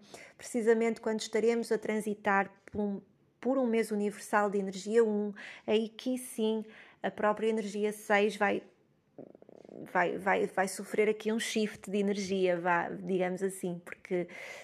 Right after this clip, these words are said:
a própria energia um vai implementar, ah, a vibração seis,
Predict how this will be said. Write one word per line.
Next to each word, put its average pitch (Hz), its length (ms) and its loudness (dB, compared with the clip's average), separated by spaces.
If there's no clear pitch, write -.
a 180 120 2
própria 214 380 4
energia 220 420 0
um 214 160 0
vai 208 220 2
implementar, 214 1120 2
ah, 180 960 2
a - 20 0
vibração 196 540 -2
seis, 196 580 0